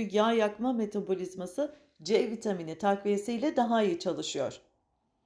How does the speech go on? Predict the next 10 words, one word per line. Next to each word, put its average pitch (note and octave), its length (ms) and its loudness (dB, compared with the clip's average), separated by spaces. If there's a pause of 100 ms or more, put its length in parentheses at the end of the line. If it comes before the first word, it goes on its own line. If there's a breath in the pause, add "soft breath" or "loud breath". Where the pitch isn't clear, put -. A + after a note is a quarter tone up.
(480 soft breath)
Her A3 280 4
sabah G#3 640 0
kahvaltılardan F3+ 1300 0 (340)
yaklaşık F3+ 720 -2 (500)
otuz F#3+ 400 -6
otuz F3+ 420 -2
beş B3 280 2
dakika G#3 460 0
kadar F#3+ 340 4 (120)
önce E3+ 600 -4